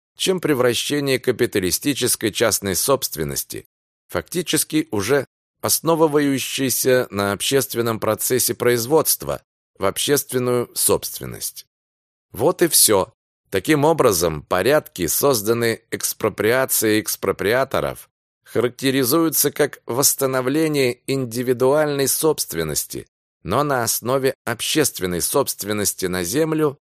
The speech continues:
и произведённые самим трудом средства производства. Для всякого, кто понимает немецкий язык, это означает, что общественная собственность простирается на землю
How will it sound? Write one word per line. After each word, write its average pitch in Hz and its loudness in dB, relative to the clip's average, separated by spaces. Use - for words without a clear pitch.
и 190 -4
произведённые 127 2
самим 127 -2
трудом 127 2
средства 117 0
производства. 87 -2
Для 101 0
всякого, 156 2
кто 147 4
понимает 127 0
немецкий 120 -2
язык, 92 -2
это 151 2
означает, 117 0
что - 0
общественная 98 -2
собственность 78 -6
простирается 135 2
на 120 0
землю 113 0